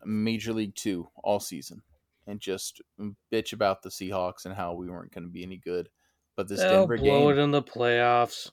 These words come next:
Speaker 1: Ah, you know what? Playoffs would be a thing, wouldn't it? Uh, I'm just excited for this team. I don't think we're unstoppable, but I do think we will beat bad teams, which I was kinda questioning a week ago.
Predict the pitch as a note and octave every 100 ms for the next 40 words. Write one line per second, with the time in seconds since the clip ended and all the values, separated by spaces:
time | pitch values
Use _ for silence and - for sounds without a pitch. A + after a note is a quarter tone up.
0 | _ - - B2 A#2+ A2 G2+ G#2+ A2+ A2+
1 | A2 A2 - C3 A#2+ A2+ A2 G2+ G2 -
2 | F2+ F2 F#2+ G2 G2+ - _ _ _ _
3 | - A2+ A2+ - F3+ F#3+ - F3+ D#3 B2
4 | - G#2 - - F2 F2+ G#2 A2 G2+ F#2
5 | G2 - A2 G2+ G2+ G2+ G2 G2+ F2+ -
6 | _ - - G#2 G#2+ - G2+ - G#2 G2
7 | G2 - G#2 - G2+ F#2+ - F2 G#2+ E2+
8 | - F2+ D2+ F2+ - F#2+ F#2+ F#2+ F#2+ G#2+
9 | F#2+ F2+ F#2 - G#2 G2+ G#2+